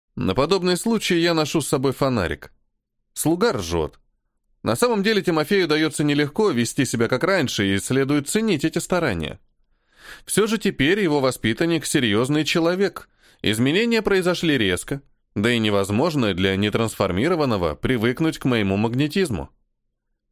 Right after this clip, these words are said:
"Сеня, вчера еще хотел спросить, как загорелась машина Свиридова?" С неким подозрением спрашивает.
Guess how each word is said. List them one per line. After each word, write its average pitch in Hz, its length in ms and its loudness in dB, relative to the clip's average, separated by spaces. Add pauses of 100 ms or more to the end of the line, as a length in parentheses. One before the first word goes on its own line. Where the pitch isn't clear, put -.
(540)
"Сеня, 202 500 0 (460)
вчера 208 320 2
еще 202 200 0
хотел 185 280 2
спросить, 165 580 -2 (120)
как 233 200 0
загорелась 240 580 0
машина 208 380 0
Свиридова?" 185 600 0 (640)
С - 100 -4
неким 220 380 0
подозрением 165 800 2
спрашивает. 101 720 -2